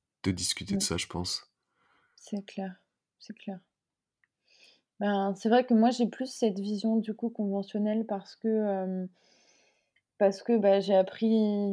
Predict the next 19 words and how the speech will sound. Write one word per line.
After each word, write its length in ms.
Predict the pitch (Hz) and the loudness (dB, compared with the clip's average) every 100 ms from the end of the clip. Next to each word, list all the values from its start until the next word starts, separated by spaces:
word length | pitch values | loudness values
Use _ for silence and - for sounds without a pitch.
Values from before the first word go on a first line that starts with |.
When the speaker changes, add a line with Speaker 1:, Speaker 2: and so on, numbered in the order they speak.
| 196 | 0
Speaker 2:
des 140 | 190 233 | 4 6
métiers 440 | 226 220 - 240 | 6 4 0 -2
qui 180 | 240 208 | -2 -8
sont, 360 | - 220 220 208 | -4 -2 0 2
heu, 340 | 190 185 185 | 0 0 -2
différents. 800 | 185 208 214 214 202 214 247 262 277 - _ _ | -2 -4 -4 -2 -2 0 0 -2 -6 -12 _ _
Speaker 1:
Mmh. 160 | 107 107 - | -2 -2 -4
Speaker 2:
En 100 | 202 | -4
B 140 | 202 202 | -4 -2
T 80 | |
S, 280 | 208 214 - - | -2 -2 -6 -10
c'était 180 | 202 196 | -8 -8
plus 280 | - 202 | -8 -6
axé 260 | 202 190 - | -6 -6 -6
industrie, 640 | 190 185 196 - 220 220 202 | -6 -6 -10 -8 -2 -2 -2
c'était 200 | 202 196 | -6 -10
plus 240 | - - | -12 -12
axé, 520 | 214 - 196 196 - - | -12 -10 -8 -6 -8 -8
genre, 220 | 190 | -8